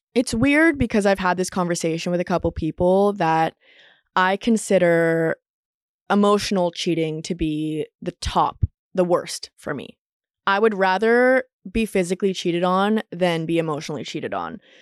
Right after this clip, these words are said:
And I feel like a lot of people have really strong opinions on this, but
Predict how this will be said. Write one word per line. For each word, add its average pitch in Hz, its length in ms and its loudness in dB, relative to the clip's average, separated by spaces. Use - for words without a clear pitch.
And 202 140 2
I 190 40 0
feel 247 120 0
like 254 80 2
a 240 60 2
lot 180 220 4
of 180 80 -4
people 185 200 0
have 160 420 0
really 196 340 4
strong 185 280 2
opinions 170 440 0
on 202 160 2
this, 247 280 2
but 165 340 2